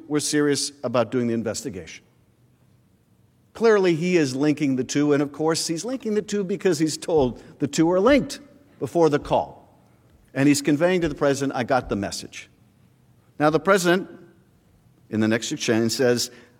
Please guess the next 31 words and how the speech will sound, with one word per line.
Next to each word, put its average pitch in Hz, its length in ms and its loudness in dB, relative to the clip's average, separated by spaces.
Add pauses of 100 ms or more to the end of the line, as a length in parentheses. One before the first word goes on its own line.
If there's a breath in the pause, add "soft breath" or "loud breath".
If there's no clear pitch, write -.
(200)
"I 190 120 6
will 214 140 4
tell 208 240 2
Rudy 185 460 4
and 165 180 4
Attorney 196 280 -2
General 170 280 2
Barr 147 240 4
to 151 100 -8
call." - 760 -2 (1200)
Again, 156 540 -2 (1400)
let's - 180 -20
make 135 200 -8
sure 165 180 -2
there's 160 140 0
no 175 120 2
misunderstanding 185 720 0
here. 156 300 0 (1000)
I'm 113 160 -4
gonna 143 160 0
have 156 180 2
them 165 160 2
call. 143 340 0
I - 80 2
want 139 320 -2
you 151 120 2
in 151 80 -2
touch 135 280 -2
with 120 80 -8
Rudy 139 240 0
Giuliani 123 640 -2